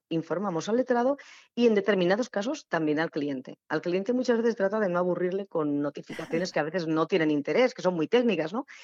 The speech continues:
Pero, por ejemplo, hay otras que sí que hay que notificar. Pues imaginémonos algún tipo de plazo, por supuesto, se tiene que comparecer,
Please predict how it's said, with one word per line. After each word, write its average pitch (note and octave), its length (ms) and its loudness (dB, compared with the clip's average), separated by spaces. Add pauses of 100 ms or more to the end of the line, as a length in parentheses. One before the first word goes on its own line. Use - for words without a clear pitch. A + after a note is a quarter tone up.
(380)
Pero, A3 200 6
por G3 100 2
ejemplo, D#3+ 260 -2
hay D#3 100 2
otras D3+ 240 -2
que D#3 100 -10
sí - 260 -2
que E3 100 2
hay C#3+ 60 0
que - 100 -4
notificar. C#3 640 -4
Pues D3 160 -8
imaginémonos C#3+ 680 -4
algún C#3+ 200 -4
tipo D#3 240 -4
de C#3 100 -6
plazo, F3+ 640 -2
por F3+ 140 0
supuesto, F3 420 -4
se E3 140 -6
tiene E3 220 -2
que E3 140 -8
comparecer, D#3+ 800 -2